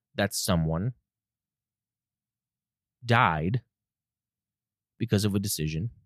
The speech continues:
an error that you made. No different, no different, in my opinion, than some of these volley departments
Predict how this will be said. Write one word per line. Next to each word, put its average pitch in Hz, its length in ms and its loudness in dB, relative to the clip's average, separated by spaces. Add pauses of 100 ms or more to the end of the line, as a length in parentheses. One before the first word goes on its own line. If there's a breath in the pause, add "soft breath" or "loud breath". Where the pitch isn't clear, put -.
(140)
an 101 100 -2
error 104 440 4 (340)
that 80 120 -2
you 104 140 4
made. 165 320 2 (3000)
No 170 160 6
different, 165 420 4 (1600)
no 139 160 6
different, 120 380 4
in 113 40 2
my 101 120 4
opinion, 90 340 0
than 104 100 0
some 127 160 2
of 123 60 2
these 120 140 4
volley 113 260 6
departments 101 640 -2